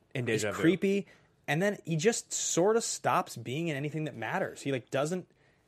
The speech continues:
Speaker 1: And it doesn't make sense, 'cause you, you know, we, we do, we've done this with actors on our show. It's like, well, maybe they had a drinking problem, maybe they had an issue with this, maybe whatever.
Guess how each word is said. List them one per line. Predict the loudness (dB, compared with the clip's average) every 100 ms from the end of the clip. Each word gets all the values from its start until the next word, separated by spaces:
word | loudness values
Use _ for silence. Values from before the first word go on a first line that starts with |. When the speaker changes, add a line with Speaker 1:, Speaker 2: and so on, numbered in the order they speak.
| _ _ -4
Speaker 1:
And | -2
it | -2 0
doesn't | 0 2 -2
make | -2 -4 -4
sense, | -2 2 2 0 -4
'cause | -6 -2
you, | -4 -2
you | 0
know, | 2 2
we, | 2 0
we | -2 -4
do, | -4 -4
we've | -2 0
done | 0
this | 0 -2
with | 2
actors | 2 2 0
on | 0
our | 0
show. | 0 2 2
It's | 2 0
like, | 0
well, | 0
maybe | 2 4
they | 4
had | 2
a |
drinking | 2 0 0 2
problem, | 4 4
maybe | 0 0
they | 0
had | 0 0
an |
issue | -4 -2 -2
with | 2
this, | 2 2 2
maybe | -2 0 -2 -4 -2
whatever. | 4 6 6 4 2